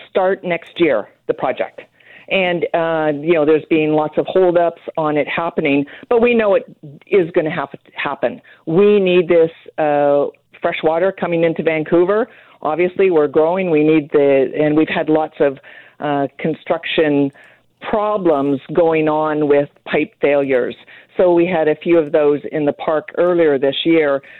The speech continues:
We need this construction happening, and, um, it is going to happen, I believe, next year. And the big thing is, is the reason I've been wanting to have the discussion about it, this will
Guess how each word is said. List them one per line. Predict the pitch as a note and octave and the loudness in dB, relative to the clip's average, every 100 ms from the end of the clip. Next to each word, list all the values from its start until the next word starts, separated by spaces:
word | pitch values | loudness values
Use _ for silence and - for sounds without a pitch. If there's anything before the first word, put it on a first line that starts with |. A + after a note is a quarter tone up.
| - _ | -20 _
We | F#3 A3 | 0 2
need | A#3+ A3 | 2 0
this | - - | -2 -4
construction | - E3+ E3+ - D#3+ | -12 -6 -6 -4 -8
happening, | E3 F3 E3 - E3 D#3+ D#3+ E3 - | -8 -8 -6 -2 -2 0 -2 -2 -2
and, | D3+ D3 D3 D3 - | 0 0 0 -2 -4
um, | D3 C#3+ C#3 C#3 C#3 - | -4 -2 -2 0 -2 -2
it | F3 E3+ F3+ | -2 0 0
is | E3 C#3 E3+ | 0 0 -2
going | D3 | -2
to | C#3 | -2
happen, | C#3 D3+ C#3 - | -6 -6 -6 -6
I | C#3 | -6
believe, | - C#3+ E3+ D#3 D3 | -2 2 4 2 2
next | C#3 - - | -4 -4 -4
year. | D3 D3 A#2+ - - - - | 0 0 -2 -6 -16 -20 -6
And | - G3 | -2 0
the | |
big | F#3+ D4+ - | 0 -2 0
thing | G#3+ C#3+ | -2 0
is, | A#2 D3 F#3 - _ _ _ - | 0 0 -2 -12 _ _ _ -2
is | F#3 F3 E3+ D#3+ E3+ - F3 | 2 2 0 -6 -16 -4 0
the | F3 | 2
reason | G#3 G3 E3+ | 0 0 -4
I've | D#3 | -2
been | D#3 D3 C#3+ - | -2 -2 -4 -6
wanting | D3+ D3+ D#3+ F#3 - C#3 C3 C#3+ _ _ | -2 0 0 -2 -2 -2 -2 -6 _ _
to | E3+ D#3 | -2 0
have | D3 C#3 | -2 -2
the | C#3+ | -2
discussion | D3+ - C#4 - F#3 | -4 -4 -6 -6 -6
about | C#3+ B2+ A#2+ B2+ | -4 -2 0 -2
it, | A#2 - - - _ - | -4 -12 -20 -20 _ -6
this | F#3 F#4 | -4 0
will | A#4+ | 2